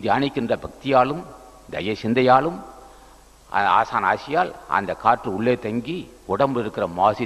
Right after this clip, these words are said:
தீர்ந்தது. ஒரு இயக்கத்துக்குள் இயக்கம், என்ன அற்புதம்! ஒரு இயக்கத்துக்குள் இயக்கம். ஒரு இயக்கம் நடக்குது இப்போ, அந்த இயக்கத்துக்குள் இன்னொரு இயக்கம் நடக்கும். அப்போ இந்த ஓடுகின்ற காற்று, இந்த ஓடுகின்ற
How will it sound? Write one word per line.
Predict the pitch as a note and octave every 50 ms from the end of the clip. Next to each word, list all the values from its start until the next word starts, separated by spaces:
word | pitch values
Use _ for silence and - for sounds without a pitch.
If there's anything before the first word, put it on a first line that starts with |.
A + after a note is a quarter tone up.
| F#2+ -
தீர்ந்தது. | F#2 F2 D#2 - - - - - - - - - - -
ஒரு | A2 G#2 G2 F#2+ G2 A2
இயக்கத்துக்குள் | C#3 D#3 - - F3 - - F3+ - - F#3+ D#3+ C3
இயக்கம், | A#2 A2 - - - - - - - - - - - - F#2
என்ன | A2+ B2+ B2+ A2+
அற்புதம்! | A2 - - C#3 C3 C#3 C#3 C#3 - - - - - - - _ - _ _ _ _ - - _
ஒரு | B2 A#2 G2 G#2+
இயக்கத்துக்குள் | C#3 F3+ F3+ - G3+ - - F3+ - - G#3 F3 A#2+ B2
இயக்கம். | C3+ C3 - B2 - - - - - - - - - - - - - - - - - - - -
ஒரு | A2+ A2
இயக்கம் | C#3 F3 - G3+ D#3+ C#3+
நடக்குது | C#3 D#3 D3+ C#3+ A#2 F#2+
இப்போ, | - - A2+ C#3 D3+ - - - - - - - - - - - - G#2+
அந்த | B2+ B2+ A#2+ A#2
இயக்கத்துக்குள் | C#3+ F#3+ F#3+ - G3+ - - - - F3 E3+ B2
இன்னொரு | A2+ D#3 E3 D3+ B2 C3
இயக்கம் | D3+ - - - A2 A2
நடக்கும். | G2+ - - - - - - - - - - - - - - - - _
அப்போ | - - G3+ G3+ E3 C#3
இந்த | D3 D3+ D3+ C#3 D3+
ஓடுகின்ற | E3+ E3+ C#3+ D3 - C#3+ B2 -
காற்று, | A2+ A2 - - - - - - - - - - - - - - - - - - - - - _ -
இந்த | C3 B2+ B2
ஓடுகின்ற | D3+ F3 G#3+ F3+ E3+ E3+